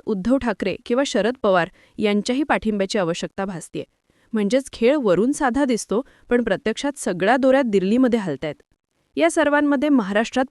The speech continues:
पहिलं समीकरण गुंतागुंत वाढवणारं म्हणजे एकनाथ शिंदे यांची स्थिती. दोन हजार बावीस साली केलेल्या बंडानंतर त्यांनी भाजपसोबत सरकार स्थापन केलं, मुख्यमंत्रीपद मिळवलं,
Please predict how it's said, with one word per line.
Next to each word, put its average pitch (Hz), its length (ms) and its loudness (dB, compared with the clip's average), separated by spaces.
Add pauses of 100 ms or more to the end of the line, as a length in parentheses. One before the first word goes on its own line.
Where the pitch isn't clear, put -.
पहिलं 208 320 0
समीकरण 262 500 0
गुंतागुंत 214 600 0
वाढवणारं 208 560 0
म्हणजे 220 380 0 (380)
एकनाथ 226 460 2
शिंदे 226 360 2
यांची 202 380 0
स्थिती. 170 320 -4 (720)
दोन 220 220 6
हजार 233 240 2
बावीस 190 420 0
साली 208 260 0
केलेल्या 190 340 0
बंडानंतर 180 680 0 (380)
त्यांनी 220 220 2
भाजपसोबत 247 640 0
सरकार 220 340 -2
स्थापन 208 460 -2
केलं, 160 200 -2 (240)
मुख्यमंत्रीपद 294 800 2
मिळवलं, 160 360 0